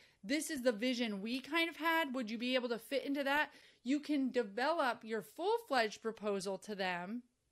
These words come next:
around what they are interested in, as long as it remains mission aligned, right? We're not gonna change our mission for funding. But as long as, like, it's just a few things, maybe they wanted to add a particular piece to the programming, or,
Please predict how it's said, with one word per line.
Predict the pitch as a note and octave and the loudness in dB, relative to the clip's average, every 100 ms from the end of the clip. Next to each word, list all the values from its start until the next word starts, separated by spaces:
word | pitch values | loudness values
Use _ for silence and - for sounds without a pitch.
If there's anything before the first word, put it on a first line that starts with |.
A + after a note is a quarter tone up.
| _ _ _ - | _ _ _ 2
around | B3+ A3+ B3 C4 D4 B3+ G#3 G3+ G3+ G#3 - _ _ - | 2 4 2 4 4 6 4 0 -4 -8 -16 _ _ -2
what | A3 G#3+ G3 | 0 0 -2
they | A3 A3+ A3 G#3+ G3+ _ _ _ _ _ _ | 0 2 2 0 -6 _ _ _ _ _ _
are | B3+ A3 - | 2 2 2
interested | B3 B3 A3 - F#3 | 0 2 -2 -4 -8
in, | - - - | -10 -12 -10
as | G3 | -8
long | F#3+ G#3+ | -4 -4
as | A#3+ | -2
it | B3+ | -2
remains | C4+ C4 B3+ | 0 0 0
mission | A#3+ B3 B3 | 0 -4 -4
aligned, | A#3+ A3 F3+ | -2 -2 -2
right? | G3 G#3+ A3 | -2 -2 -2
We're | |
not | A3 A3+ | -2 -2
gonna | A#3+ A#3 | -4 -6
change | - B3 A#3 A3 G3+ - - _ | -4 -4 -2 -4 -8 -14 -20 _
our | A#3+ B3 C4 B3 | 4 8 8 6
mission | A3 G3 A3 G3 F#3+ F#3 _ _ _ _ _ _ | 2 -4 -6 -6 -8 -12 _ _ _ _ _ _
for | - A3 | -4 -2
funding. | A3 G3+ F3 - G3+ _ _ _ | -2 -4 -6 -10 -14 _ _ _
But | C#4 B3 - - - | 6 6 4 -4 -4
as | B3 A3 | -2 0
long | C#4 G4+ G4+ | 0 0 -2
as, | |
like, | D#4 C#4 A#3 A3+ | 0 0 0 -2
it's | B3+ | -4
just | - D4+ - | -2 -2 -2
a | |
few | B3 B3 C4 | -2 -4 -4
things, | C4 C4 C4 | -2 0 0
maybe | A#3 A#3+ A#3+ | -2 -2 0
they | A#3 | 0
wanted | A3+ A3 G3+ | 0 -4 -4
to | - | -6
add | G3+ G#3 G#3+ A3 G#3+ | 0 4 4 4 2
a | F#3+ | -2
particular | - G#3+ A3 - G#3 G3+ | -4 -6 -6 -4 -4 -4
piece | - D4+ C#4+ - | -4 -4 -4 -4
to | C4 | -4
the | C4 | -4
programming, | - C4 B3 A#3+ A#3 A3+ A3+ G#3+ | -2 -2 0 0 0 0 -2 -2
or, | F#3+ G3+ | -4 -6